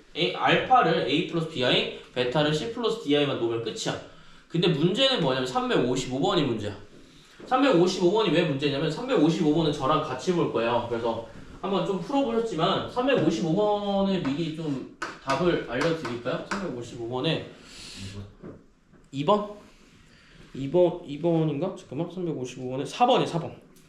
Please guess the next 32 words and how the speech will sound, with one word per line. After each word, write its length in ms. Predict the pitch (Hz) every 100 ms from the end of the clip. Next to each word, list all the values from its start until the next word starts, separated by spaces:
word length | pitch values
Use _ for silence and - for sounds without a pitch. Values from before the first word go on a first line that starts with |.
| - - -
그러니까 480 | - 175 156 - -
여기는 440 | 156 170 262 254 180
내가, 400 | 147 180 175 -
어? 300 | 233 247 - 170
이거 120 | 180
맞았다고 680 | 139 151 269 269 269 247 240
생각했는데도 1120 | 311 320 311 320 330 330 294 269 247 180 -
이미 260 | 143 156 147
좀 160 | 151
틀렸던 600 | 147 311 320 - 151 - - - - -
경우가 320 | 165 214 190
생겨. 400 | 185 277 170 - - - _ - -
그러니까 280 | 165 139
여기는 380 | 220 254 226 151
이게 120 | 143
문제가 360 | 135 165 - 185
뭐냐면 500 | 120 120 120 165 -
나는 240 | 123 139 123
이미 140 | 117
확신을 1000 | 117 - - - - 302 262 233 208 175
갖고 360 | 151 143 - 147
문제를 360 | 120 123 127 127
딱 120 | 127
풀었는데, 640 | - 233 143 160 127 98 - - - _ - -
어, 120 | 127
문제 400 | 117 131 147 156
답이 240 | - 135 135
틀린 360 | - 320 311
경우가 300 | - 160 156
많아. 300 | 107 110 110
그래서 240 | 165 156 -
거기는, 640 | 131 175 226 202 185 -